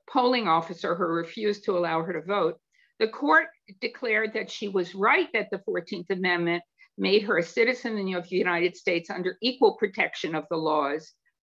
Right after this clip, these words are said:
but she was wrong in that the right to vote was not a right of citizenship. Um, this is a picture of the Supreme Court in those years,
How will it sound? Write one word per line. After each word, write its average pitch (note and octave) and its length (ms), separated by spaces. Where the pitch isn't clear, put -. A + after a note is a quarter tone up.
but G3 220
she A#3 160
was F#3 240
wrong D#3+ 600
in E3+ 140
that E3+ 180
the D#3 100
right F3 300
to F3+ 120
vote D#3+ 360
was D#3+ 240
not E3 440
a D#3+ 120
right D#3+ 480
of C#3+ 120
citizenship. C3 760
Um, E3 480
this B3 320
is F#3+ 160
a G#3+ 60
picture F#3 520
of E3+ 280
the E3 80
Supreme F3 520
Court D#3 380
in E3 420
those D#3+ 380
years, D3 460